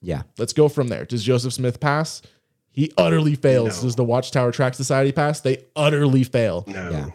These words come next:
Speaker 2: Give me any modern day prophet, and I'm gonna <laughs> tell you they're gonna utterly fail God's test of a prophet.
Speaker 1: Yes, and it's funny because their response to that will then be f-, for the,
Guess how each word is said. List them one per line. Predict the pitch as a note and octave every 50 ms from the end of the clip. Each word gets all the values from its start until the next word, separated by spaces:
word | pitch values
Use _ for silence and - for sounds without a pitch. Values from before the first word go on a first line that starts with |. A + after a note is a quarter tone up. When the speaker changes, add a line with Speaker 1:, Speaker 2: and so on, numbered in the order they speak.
| - _ _
Speaker 2:
Give | - F#3
me | G3 F#3 E3+
any | F#3+ G3 G3 F3+
modern | D#3 - D3 C#3+ D3 D3 D#3 E3 D#3+ D3+
day | D3 C#3 C#3
prophet, | C3+ C#3 C3+ B2+ B2 - A#2+ G#2
and | G2 A2+
I'm | A2+ A#2
gonna | A#2+ A#2 B2+
<laughs> | - -
tell | D3 C#3
you | B2 B2 A#2+ A2 G2+ - - - _ _ -
they're | B2+ B2
gonna | A2 A#2+ A#2 G#2+
utterly | E2 G2+ G#2+ G#2+ F#2 G2 G2+
fail | - - G#2 G2+ G#2 F2+ F#2
God's | F2+ F#2 D#2 C#2 - - -
test | - - - - -
of | -
a | -
prophet. | - - - - - - - - _ _ _ _ _ _ _ _ _ -
Speaker 1:
Yes, | A2+ A2 F#2+ D#2+ - -
and | A2+ G#2 G#2
it's | G2 F#2+ -
funny | - - C#3+ D#3 F3 D3 A#2
because | G2 G2+ - - G#2 F#2
their | F2+ G2+ G2
response | F#2 F2+ - - - A2 A2 A#2 A#2 - - -
to | F#2+
that | F#2 F#2+ F#2+ F2+ -
will | F2 F#2 F#2 F2+ F2+ E2+
then | E2+ F#2+ G2 F#2+ G2 F#2+ F2+
be | F2+ F#2+ F#2+ F#2+
f-, | F#2+ - - - - _
for | - - - G2 F2+
the, | F2 F2+ F2 F2 E2 D#2+ D#2+ -